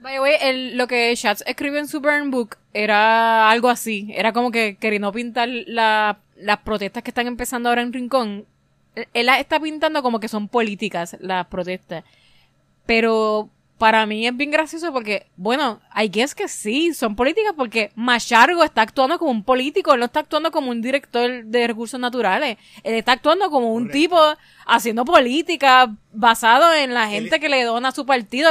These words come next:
Speaker 1: basado en
Speaker 2: está
Speaker 1: who
Speaker 2: obede-,
Speaker 1: knows
Speaker 2: él está
Speaker 1: what.
Speaker 2: obedeciendo, él está obedeciendo lo, el will político de otras personas que tienen conexiones con, con los que
Speaker 1: Como
Speaker 2: están viviendo
Speaker 1: eso,
Speaker 2: allí.
Speaker 1: y entonces,
Speaker 2: O sea,
Speaker 1: pues, él no está haciendo su trabajo.
Speaker 2: ese no es el
Speaker 1: So,
Speaker 2: trabajo de
Speaker 1: él
Speaker 2: él.
Speaker 1: sí
Speaker 2: Ese
Speaker 1: está
Speaker 2: no es el
Speaker 1: haci-,
Speaker 2: mandato de ese par-,
Speaker 1: él,
Speaker 2: departamento.
Speaker 1: exacto,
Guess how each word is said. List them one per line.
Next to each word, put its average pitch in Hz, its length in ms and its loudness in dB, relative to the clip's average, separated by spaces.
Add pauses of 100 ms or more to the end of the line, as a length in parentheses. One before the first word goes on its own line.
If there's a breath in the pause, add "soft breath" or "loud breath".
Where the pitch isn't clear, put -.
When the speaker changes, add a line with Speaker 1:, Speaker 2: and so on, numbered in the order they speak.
(140)
Speaker 1:
basado 254 340 4
en 415 80 0
Speaker 2:
está 311 80 -4
Speaker 1:
who 277 100 2
Speaker 2:
obede-, 311 80 2
Speaker 1:
knows 359 220 0
Speaker 2:
él 240 100 -6
está 220 60 2
Speaker 1:
what. 320 180 6
Speaker 2:
obedeciendo, 208 720 -14
él 147 100 -14
está 196 140 -10
obedeciendo 208 520 0 (180 loud breath)
lo, 147 280 -2 (100)
el 139 180 -2
will 170 560 4 (200)
político 175 560 4
de 131 240 -4
otras 143 320 -2
personas 262 380 0
que - 80 -8
tienen 165 200 -4
conexiones 226 520 -4
con, 156 240 -4 (100)
con 156 220 -6
los 151 80 -6
que 160 80 -6
Speaker 1:
Como - 160 -6
Speaker 2:
están - 20 -8
viviendo 240 300 -8
Speaker 1:
eso, - 20 -16
Speaker 2:
allí. 226 220 -20 (160)
Speaker 1:
y 240 80 -2
entonces, 262 180 -2
Speaker 2:
O 330 80 2
sea, - 40 4
Speaker 1:
pues, 320 160 4
él 269 120 0
no 269 80 0
está 294 160 0
haciendo 370 240 -2
su 285 140 -6
trabajo. 240 640 6
Speaker 2:
ese 240 200 -12
no 160 40 -20
es 160 80 -20
el 180 60 -20
Speaker 1:
So, 269 160 4
Speaker 2:
trabajo - 160 -2
de 269 160 2
Speaker 1:
él 339 60 2
Speaker 2:
él. 339 60 -6
Speaker 1:
sí 349 400 0
Speaker 2:
Ese 349 100 2
Speaker 1:
está 302 180 -2
Speaker 2:
no - 20 2
es 294 80 -2
el 302 60 -4
Speaker 1:
haci-, - 20 -4
Speaker 2:
mandato 175 320 -12
de 156 60 -14
ese 156 160 -18
par-, 143 160 -10
Speaker 1:
él, - 80 -18
Speaker 2:
departamento. 135 640 -2
Speaker 1:
exacto, 262 260 -8